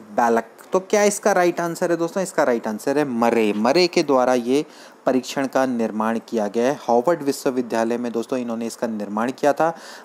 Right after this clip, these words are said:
बाद में इन्होंने मॉर्गन के साथ मिलकर इसमें आवश्यक संशोधन किए थे। ठीक है ना?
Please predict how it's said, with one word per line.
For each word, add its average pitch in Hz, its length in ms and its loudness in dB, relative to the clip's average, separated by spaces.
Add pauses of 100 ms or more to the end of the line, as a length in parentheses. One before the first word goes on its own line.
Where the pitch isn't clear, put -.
बाद 131 300 0
में 175 180 -2
इन्होंने 160 320 -4
मॉर्गन 135 540 0
के 180 140 -2
साथ 127 380 -2
मिलकर 117 460 -4
इसमें 127 260 -8
आवश्यक 117 460 -4 (340)
संशोधन 165 580 0
किए 104 360 -4
थे। 92 200 -10
ठीक 170 200 0
है 277 60 4
ना? 175 140 0